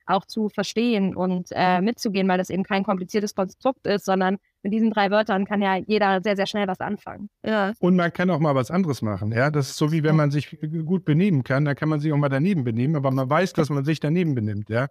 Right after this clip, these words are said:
Speaker 2: Ja.
Speaker 3: Also man hat das im Griff.
Speaker 1: Schön gesagt.
Speaker 3: Ja?
Speaker 1: Ja.
Speaker 3: Also,
Speaker 2: Ja.
Speaker 3: ja, und ist nicht, man ist nicht im Nirvana, ja? Und das ist, glaub ich, so die Grundidee davon.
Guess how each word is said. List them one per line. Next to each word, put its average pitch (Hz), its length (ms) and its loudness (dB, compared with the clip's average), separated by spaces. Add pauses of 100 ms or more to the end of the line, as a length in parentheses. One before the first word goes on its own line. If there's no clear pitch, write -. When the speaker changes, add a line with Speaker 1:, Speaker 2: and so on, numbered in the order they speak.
(160)
Speaker 2:
Ja. 247 140 0 (160)
Speaker 3:
Also 151 180 0
man 151 160 0
hat 185 160 2
das 160 160 2
im 151 160 2
Griff. 180 240 2
Speaker 1:
Schön 320 240 4
gesagt. 269 320 2
Speaker 3:
Ja? 151 200 4 (420)
Speaker 1:
Ja. 233 80 6
Speaker 3:
Also, 156 320 4
Speaker 2:
Ja. 214 160 0 (140)
Speaker 3:
ja, 156 280 2
und 160 160 2
ist 170 160 0
nicht, 175 420 0
man 151 200 4
ist 170 120 -2
nicht 170 160 2
im 165 100 6
Nirvana, 156 560 4 (100)
ja? 170 240 -4
Und 143 100 2
das 147 200 2
ist, 135 200 -4
glaub 147 220 4
ich, 135 80 2
so 151 100 0
die 135 140 2
Grundidee 127 540 0
davon. 101 180 -8